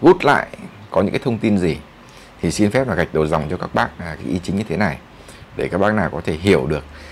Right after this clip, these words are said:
là cái buổi livestream, ờ, phải nói rằng là chấn động cộng đồng mạng hôm qua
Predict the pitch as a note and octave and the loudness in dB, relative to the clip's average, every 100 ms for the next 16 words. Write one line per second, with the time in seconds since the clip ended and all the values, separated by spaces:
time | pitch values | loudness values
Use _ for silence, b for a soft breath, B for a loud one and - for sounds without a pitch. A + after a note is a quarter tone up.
0 | B - D#2+ G2 C3 E2 D2+ G#2+ A2 G2 | B -2 0 4 6 6 4 2 2 0
1 | - A#2+ G#2 - B B B B - G1+ | -2 -2 -2 -10 B B B B -14 -12
2 | - - C#2+ D#2 A2 F#2+ D2 - G#2+ E3+ | -2 0 4 2 2 0 -2 0 2 4
3 | E3+ - - - E2 E2 D#2 E2 D#2+ - | 2 0 -8 -4 -2 0 -2 0 -2 -4
4 | - - G2+ - - G#2+ F#2+ | -14 -12 -10 -2 2 4 2